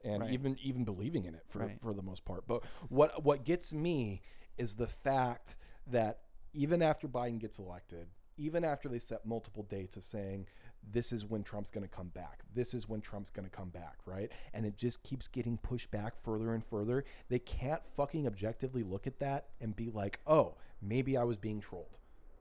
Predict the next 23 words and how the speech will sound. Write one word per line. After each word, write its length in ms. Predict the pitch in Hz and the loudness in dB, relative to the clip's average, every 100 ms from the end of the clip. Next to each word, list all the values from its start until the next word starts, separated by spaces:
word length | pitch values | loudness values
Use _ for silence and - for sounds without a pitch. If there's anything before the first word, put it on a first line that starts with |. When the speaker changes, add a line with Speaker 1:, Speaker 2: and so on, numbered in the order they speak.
| - | -2
Speaker 1:
Like, 160 | - 131 | 2 8
there 100 | 170 | 10
are 60 | 247 | 10
people 320 | - 226 220 - | 8 6 6 8
out 120 | 151 | 6
Speaker 2:
Isn't 120 | 170 | 8
that 60 | 185 | 8
Speaker 1:
there, 140 | 190 | 8
Speaker 2:
crazy? 400 | - 127 143 147 | 4 -2 -2 6
Speaker 1:
there 100 | 143 | 8
are 80 | 156 | 8
people 420 | 180 208 208 226 - | 6 0 4 4 8
out 240 | 139 - | 6 8
there 180 | 175 175 | 6 6
that 200 | 151 127 | 4 0
are 140 | 131 120 | 0 0
still 340 | - - 160 | 0 2 4
like, 220 | 143 131 - - - | 4 2 0 -8 8
"Well, 220 | 226 311 | 12 12
Trump's 320 | - 277 285 | 12 12 12
still 240 | - 302 277 | 6 4 8
my 220 | 247 427 - | 12 10 10
president." 720 | 226 247 233 240 254 277 | 10 12 12 10 8 6